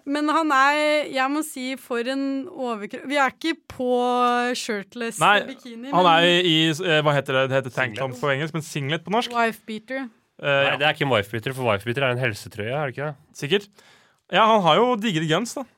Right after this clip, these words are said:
Speaker 1: Og de, hva er det man he-, sier, bryster?
Speaker 3: Pecs.
Speaker 1: Pecs, ja.
Speaker 2: Pecs.
Speaker 1: Fy faen!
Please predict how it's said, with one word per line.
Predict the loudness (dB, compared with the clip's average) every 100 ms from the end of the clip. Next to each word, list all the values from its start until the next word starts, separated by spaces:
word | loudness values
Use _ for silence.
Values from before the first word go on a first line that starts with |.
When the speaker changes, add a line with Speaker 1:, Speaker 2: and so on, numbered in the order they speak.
| _ _ _ -10
Speaker 1:
Og | 0 2 2 2 0
de, | -2 -2 -4 _ -18 -12
hva | -2 0
er | 0
det |
man | -2
he-, | -4 -6
sier, | -8 -8 -6
bryster? | -8 -4 -4
Speaker 3:
Pecs. | -4 -8 -12 _
Speaker 1:
Pecs, | -4 -4 -2 2
ja. | 4 4 2
Speaker 2:
Pecs. | -8 -14 -16 -12
Speaker 1:
Fy | -2 -2
faen! | 2 6 8 8 6 2